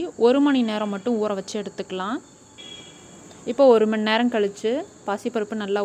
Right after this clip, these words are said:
ஊறி வந்திருக்கு. தண்ணியை சுத்தமா வடிச்சிட்டு ஒரு காட்டன் துணியில இதை ஃபேன் காத்துக்கு அடியிலேயே ஒரு ஒன் ஹவர் வச்சிருந்தா போதும். இது ஒரு மணி நேரத்துக்கு நல்லா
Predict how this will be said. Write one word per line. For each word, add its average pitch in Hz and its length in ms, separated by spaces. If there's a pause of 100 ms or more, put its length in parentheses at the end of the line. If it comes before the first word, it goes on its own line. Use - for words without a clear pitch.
ஊறி 214 180
வந்திருக்கு. 202 460 (460)
தண்ணியை 247 360
சுத்தமா 233 420 (120)
வடிச்சிட்டு 208 500 (520)
ஒரு 208 120 (160)
காட்டன் 233 420
துணியில 202 380 (720)
இதை 202 120 (120)
ஃபேன் 233 340
காத்துக்கு 233 380
அடியிலேயே 208 400
ஒரு 240 120 (140)
ஒன் 214 180
ஹவர் 226 260
வச்சிருந்தா 208 440 (120)
போதும். 190 360 (720)
இது 220 120 (120)
ஒரு 240 160
மணி 240 200
நேரத்துக்கு 208 420
நல்லா 208 220